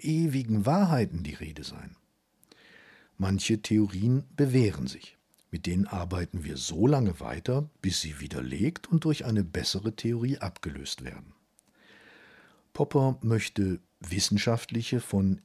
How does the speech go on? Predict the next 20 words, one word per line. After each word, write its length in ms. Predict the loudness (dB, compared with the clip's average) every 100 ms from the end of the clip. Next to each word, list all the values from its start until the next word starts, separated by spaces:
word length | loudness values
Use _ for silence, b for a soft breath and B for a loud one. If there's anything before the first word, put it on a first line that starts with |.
| 4
nichtwissenschaftlichen 1200 | 10 10 8 -2 -2 -2 -4 -10 -12 -10 -10
Theorien 500 | -8 -8 -8 -2 -2
unterscheiden 760 | 0 2 2 0 -2 -6 -8 -12
können. 320 | -12 -14 -16 _ _ b b b b b b -6
Der 100 | 0
entscheidende 580 | 2 4 4 4 2
Unterschied 720 | 0 -2 -2 -2 0 0 0 -2
liegt 280 | -2 -2 -4
für 140 | -6
ihn 320 | -2 0 0 0
darin, 640 | -2 -4 -2 0 0 -2 b b b b -4
ob 260 | -2 -2
eine 200 | 0 2
Theorie 640 | 2 2 0 0 0 -2 -2 _
Kritik 500 | -2 -2 0 -2 0
und 180 | 0 0
Widerlegung 640 | 0 2 4 4 4 2 0
erlaubt 760 | -4 -6 -4 -4 -6 -10 -16
oder 220 | -6 0 2
nicht. 420 | 2 0 -12